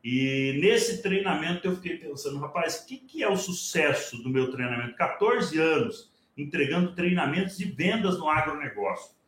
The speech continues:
Eu fiquei me perguntando sobre isso. Já é uma coisa que eu,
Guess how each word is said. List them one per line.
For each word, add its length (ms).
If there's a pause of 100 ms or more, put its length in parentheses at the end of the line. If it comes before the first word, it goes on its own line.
(200)
Eu 100
fiquei 160
me 140
perguntando 600
sobre 320
isso. 340 (240)
Já 100
é 40
uma 160
coisa 280
que 80
eu, 400